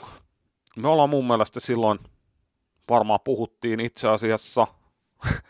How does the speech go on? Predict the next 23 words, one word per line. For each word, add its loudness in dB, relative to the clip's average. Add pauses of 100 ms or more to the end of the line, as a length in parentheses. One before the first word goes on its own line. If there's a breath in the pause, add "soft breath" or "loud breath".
(520 loud breath)
tossa -8
keväällä, -2
joskus -6
silloin 0
alkuvaiheessa -2 (100)
podcastia, -10
kun -18
puhuttiin -8
noista -6 (420 soft breath)
talvi-, 2
talvikunnossapitojutuista -2
silloin, 0 (1400 loud breath)
mitä -4
se -4
nyt -4
on 4
ollut 4
sitten, -4 (1000)
helmikuuta, -2
maaliskuuta, -2
jotain 0
tällaista, 0
mutta -6